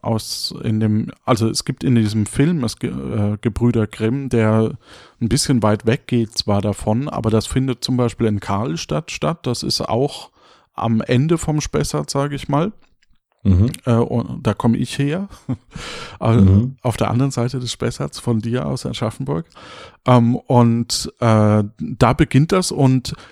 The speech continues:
Speaker 1: oft denkt man, dass es eben, äh, sich die Märchen in dieser Region auch oder in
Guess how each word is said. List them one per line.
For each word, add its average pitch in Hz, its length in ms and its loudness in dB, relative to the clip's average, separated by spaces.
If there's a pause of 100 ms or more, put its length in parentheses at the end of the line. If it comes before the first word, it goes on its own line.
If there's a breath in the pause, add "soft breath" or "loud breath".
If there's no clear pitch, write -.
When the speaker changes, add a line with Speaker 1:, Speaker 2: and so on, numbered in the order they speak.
(180 loud breath)
Speaker 1:
oft - 520 0
denkt 135 320 2
man, 139 220 -2
dass 123 240 -2
es 123 120 -4
eben, 117 540 -2
äh, 107 460 -2
sich - 240 -2
die - 80 -2
Märchen 110 420 0
in 131 220 0
dieser 123 380 -2
Region 117 640 0
auch 110 400 -4
oder 113 320 -2
in 110 180 -4